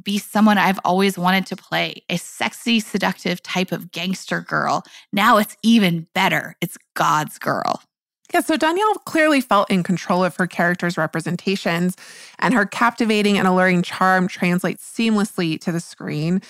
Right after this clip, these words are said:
Speaker 2: Dream, her daughter, writes that, quote, "It is surreal to watch her move in these motion pictures. It's as if she's vibrating at a different frequency from those around her,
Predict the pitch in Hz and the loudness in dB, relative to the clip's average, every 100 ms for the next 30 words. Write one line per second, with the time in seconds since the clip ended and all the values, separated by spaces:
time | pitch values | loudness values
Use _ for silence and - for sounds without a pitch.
0 | - - _ - 220 233 233 233 196 185 | -16 -20 _ -2 2 4 4 4 4 4
1 | 185 175 180 165 - 180 - 185 180 185 | 4 2 2 0 -2 -2 0 -2 0 0
2 | 185 - 214 202 208 220 233 247 196 180 | -2 -2 -6 -2 -2 -2 -2 0 2 0
3 | - 185 180 180 175 170 175 165 - 170 | 0 0 0 0 -2 -2 -2 -4 -2 -4
4 | - 175 - 170 170 190 - - 190 185 | -4 -6 -4 -2 0 -2 -6 -4 -2 -4
5 | - 185 196 170 185 208 196 196 180 165 | -4 -6 0 0 2 0 0 0 0 -2
6 | 180 - 214 - - 180 - 175 - 170 | -4 -2 -4 -4 -6 -4 -2 -4 -2 -4
7 | - 160 165 156 160 156 156 - 156 | -4 -4 -4 -4 -2 0 -2 -2 -2